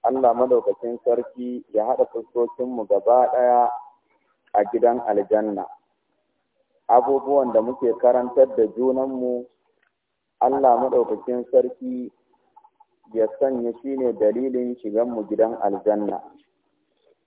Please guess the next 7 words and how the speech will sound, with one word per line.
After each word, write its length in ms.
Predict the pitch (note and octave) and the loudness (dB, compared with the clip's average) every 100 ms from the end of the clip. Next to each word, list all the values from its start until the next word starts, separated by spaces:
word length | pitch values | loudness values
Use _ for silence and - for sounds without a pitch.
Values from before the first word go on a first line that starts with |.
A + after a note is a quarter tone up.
| _ - | _ 0
Allah 400 | C3 C3 A#2+ G#2+ | 2 6 6 6
ya 60 | |
ba 220 | G2+ A#2+ B2 | 4 2 2
mu 160 | A2+ - | -4 -6
ikon 640 | C3 C3 - A#2+ A#2+ A#2+ - _ _ _ - | -6 -4 -2 -2 -2 -8 -12 _ _ _ 0
aiki 460 | B2 C3+ - B2+ | 2 2 -2 -8
da 80 | A#2+ | 0